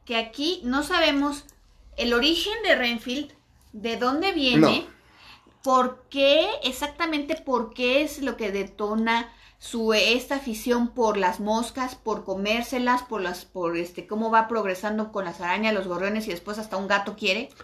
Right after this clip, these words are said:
Speaker 2: Ah, sí, porque eso es lo que sigue, porque son dos, pero bueno, aquí se los voy a resumir en uno.
Speaker 1: Ujú.
Speaker 2: Son dos cilindros fonográficos los que se narran esto. Entonces estoy resumiendo todo de un solo golpe.
Speaker 1: Ujú.
Speaker 2: En una de esas entra el doctor Suar porque ya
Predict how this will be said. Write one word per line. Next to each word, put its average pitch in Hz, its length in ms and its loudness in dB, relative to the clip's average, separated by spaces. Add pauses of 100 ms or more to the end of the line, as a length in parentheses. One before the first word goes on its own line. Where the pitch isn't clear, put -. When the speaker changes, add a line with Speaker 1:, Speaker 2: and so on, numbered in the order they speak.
(160)
Speaker 2:
Ah, 151 80 4
sí, 180 140 4
porque 139 260 6
eso 170 140 6
es 196 40 8
lo 185 100 6
que 170 100 2
sigue, 202 280 2
porque 123 520 0 (600)
son 254 380 8
dos, 156 440 8
pero 131 220 2
bueno, 131 220 4
aquí 123 180 -2
se 160 120 -4
los 135 100 0
voy 139 100 4
a 139 40 2
resumir 113 360 0
en 110 140 6
uno. 85 340 0
Speaker 1:
Ujú. - 180 -14
Speaker 2:
Son 147 200 8
dos 156 300 8
cilindros 123 920 0
fonográficos 98 760 0
los 78 160 -8
que 76 280 -4
se 73 440 -4
narran 92 320 2
esto. 92 320 -4 (240)
Entonces 107 320 0
estoy 135 180 4
resumiendo 120 460 2
todo 113 280 4
de 104 60 2
un 104 140 2
solo 107 240 2
golpe. 101 440 2
Speaker 1:
Ujú. 233 300 -6
Speaker 2:
En 170 160 6
una 185 100 6
de 185 60 6
esas 185 280 -2
entra 190 340 4
el 208 80 4
doctor 208 320 4
Suar 151 480 6
porque 127 360 -2
ya 139 640 8